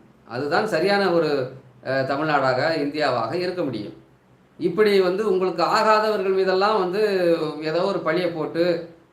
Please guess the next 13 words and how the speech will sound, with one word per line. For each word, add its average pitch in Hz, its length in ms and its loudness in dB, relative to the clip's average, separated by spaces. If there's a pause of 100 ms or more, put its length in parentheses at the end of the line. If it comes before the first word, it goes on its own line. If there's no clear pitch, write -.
(260)
அ, 151 220 0
வந்து 165 360 -2
கைது 165 280 2
செய்வது, 147 640 -2
அவர்களை 147 360 -2
வந்து, 135 640 0 (340)
அ, 131 100 -4
வேறு 156 260 0
மாதிரியாக 151 520 2
நடத்துவது, 139 720 -4 (240)
அவர்களை 147 360 0
அடிப்பது, 143 680 0
துன்புறுத்துவது, 147 1000 -2